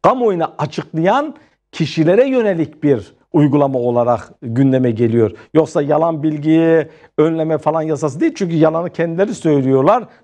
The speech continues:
Doğru bilgiye ulaşma mücadelesi veren, e, alanları kapatmaya çalışıyorlar. Ve bunun da en temel, e, noktalarından bir tanesi sosyal medya oluyor.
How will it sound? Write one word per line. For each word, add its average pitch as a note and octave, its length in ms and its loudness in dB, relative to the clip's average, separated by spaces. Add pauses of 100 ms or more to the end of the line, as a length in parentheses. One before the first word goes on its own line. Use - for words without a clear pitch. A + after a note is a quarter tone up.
(100)
Doğru E3+ 360 -2
bilgiye E3 300 -2
ulaşma D3+ 680 0 (120)
mücadelesi D3 840 -2
veren, F#3 380 0 (420)
e, C3 120 0
alanları D3 600 0
kapatmaya C3 480 -4
çalışıyorlar. C#3 720 0 (260)
Ve C3+ 140 0
bunun A#3 260 0
da F#3+ 60 4
en B3 380 0
temel, D3 440 -2
e, B2+ 240 2
noktalarından C#3+ 680 -2
bir F#3 100 -6
tanesi C3+ 580 -2 (220)
sosyal F3+ 600 0
medya D3 440 0
oluyor. C#3 360 2